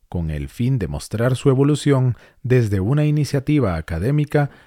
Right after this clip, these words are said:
hasta convertirse en un espacio colaborativo de intercambio de saberes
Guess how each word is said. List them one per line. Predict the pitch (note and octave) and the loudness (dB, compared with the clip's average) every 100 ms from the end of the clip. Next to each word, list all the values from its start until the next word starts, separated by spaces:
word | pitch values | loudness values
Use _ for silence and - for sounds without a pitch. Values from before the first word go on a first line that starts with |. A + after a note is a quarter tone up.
| _ | _
hasta | - - D3+ | -2 0 2
convertirse | D#3 D#3 D3 F3 E3 - D3+ | 2 4 4 2 2 4 4
en | F#2+ F2 | 4 2
un | C3 | 0
espacio | A#2 - B2+ B2 B2+ | 0 0 -2 2 0
colaborativo | A#2+ G#2+ F2 E2 D#2+ B2 C3 B2 | 2 0 0 -2 -2 -2 0 0
de | G#2+ | 0
intercambio | F2+ E2 D#2+ - C#3 C#3+ C3+ | -2 -4 -6 -2 2 4 4
de | G#2 | 2
saberes | F2 D#2+ G2+ C#3+ C#3 | -2 -2 0 2 0